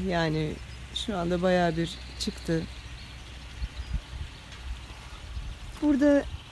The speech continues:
bir tane şeyim var. Ee, hanım eli ekmiştim. Onu da göstermek istiyorum. Şöyle bu asmamız çok güzel üzüm yaptı.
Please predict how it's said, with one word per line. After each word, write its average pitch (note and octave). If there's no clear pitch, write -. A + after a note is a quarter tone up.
bir A#3
tane B3+
şeyim A#3+
var. E3+
Ee, -
hanım A3+
eli F3
ekmiştim. F3+
Onu A#3
da G#3
göstermek F3
istiyorum. F3
Şöyle -
bu -
asmamız F#3
çok -
güzel F3+
üzüm E3+
yaptı. F3